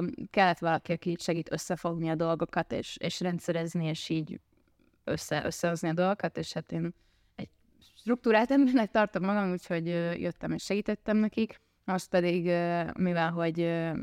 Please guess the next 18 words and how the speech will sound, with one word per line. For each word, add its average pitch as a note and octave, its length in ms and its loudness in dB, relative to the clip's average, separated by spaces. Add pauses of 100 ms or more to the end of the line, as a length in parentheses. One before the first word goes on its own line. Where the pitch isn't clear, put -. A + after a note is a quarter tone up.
(120)
a - 140 0
növekedés E3 560 0
és F3 120 -4
a F3 40 -4
terjeszkedés, D#3+ 680 -4
amire E3 220 0
fókuszálunk, G#3+ 840 -2 (340)
ö, E3+ 220 2
úgyhogy E3 260 -2
az E3 120 0
expansion - 580 -4
marketing - 480 -4
irányába - 680 -4
megyek F2 320 0
tovább, F2 300 -2
hamarosan G#2 560 -2
így - 120 -2
fókuszálunk. - 600 -6